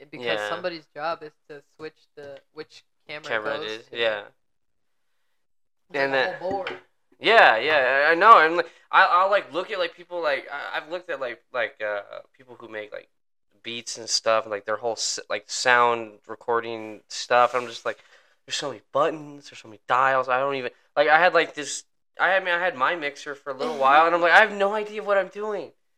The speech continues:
Speaker 2: Like, I
Speaker 1: Somebody
Speaker 2: put
Speaker 1: who really knows what they're doing as far as audio production goes is Riley, unfortunately. Not unfortunately, 'cause, uh, 'cause he's a goon, but he, like, uh, I don't know.
Speaker 2: I know,
Speaker 1: He has a
Speaker 2: uh,
Speaker 1: lot of equipment, like, a lot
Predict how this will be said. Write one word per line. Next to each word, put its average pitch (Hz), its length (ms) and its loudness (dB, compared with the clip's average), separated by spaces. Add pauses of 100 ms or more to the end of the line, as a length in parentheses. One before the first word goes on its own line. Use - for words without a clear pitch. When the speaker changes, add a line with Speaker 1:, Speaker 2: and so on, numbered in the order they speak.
(680)
Speaker 2:
Like, 156 320 -4 (220)
I 175 120 4
Speaker 1:
Somebody 294 340 2
Speaker 2:
put 294 40 -16
Speaker 1:
who 254 160 -10
really 208 260 -12
knows 190 280 -14
what 190 140 -18
they're 160 180 -20
doing 151 320 -20
as 160 100 -20 (100)
far 143 160 -12
as 143 100 -20
audio 147 360 -14
production 180 560 -20 (100)
goes 185 380 -8 (140)
is 143 640 -14
Riley, 160 400 -10
unfortunately. 151 400 -20 (600)
Not 403 280 8
unfortunately, 302 560 4
'cause, - 240 -14
uh, 262 440 4 (160)
'cause 320 160 -16
he's 262 160 -20
a 208 200 -20
goon, 202 280 -16
but 196 120 -14
he, 240 180 -16
like, 208 240 -12 (240)
uh, 160 240 -12 (720)
I - 60 -20
don't - 80 -20
know. 269 100 -12
Speaker 2:
I 180 120 6
know, 220 180 6
Speaker 1:
He 165 280 8
has 113 220 6
a - 40 -12
Speaker 2:
uh, - 20 -14
Speaker 1:
lot 220 400 2
of - 120 -14
equipment, 170 600 -10
like, 156 120 -18
a 170 60 -10
lot 160 540 0